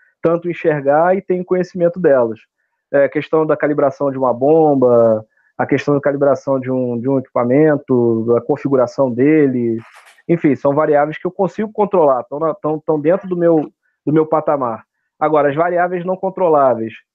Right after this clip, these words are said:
sentido do vento, é, a umidade relativa do ar no momento em que uma nuvem chegou,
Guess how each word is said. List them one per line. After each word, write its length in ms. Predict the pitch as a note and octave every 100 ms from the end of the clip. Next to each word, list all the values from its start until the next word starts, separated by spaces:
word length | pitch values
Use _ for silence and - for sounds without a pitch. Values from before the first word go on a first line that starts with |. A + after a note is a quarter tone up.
| _
sentido 440 | - F#3+ F3 E3
do 160 | D#3+ C3+
vento, 440 | C#3+ D3+ D3+ D3+ D3 _ _ _ _ _
é, 320 | C#3 D3 C#3+ C#3
a 60 |
umidade 380 | D3+ D#3+ D#3+ D#3+
relativa 340 | D#3+ D3+ D3+
do 160 | D#3 C#3+
ar 140 | C#3
no 60 | C#3+
momento 460 | C#3+ C3+ C#3 C3+ C#3
em 100 | C3
que 300 | - C#3+ C#3+
uma 220 | C#3+ C3+
nuvem 340 | C#3+ D3 C#3+
chegou, 640 | C3+ C#3 C3+ C3+ C#3+ B2+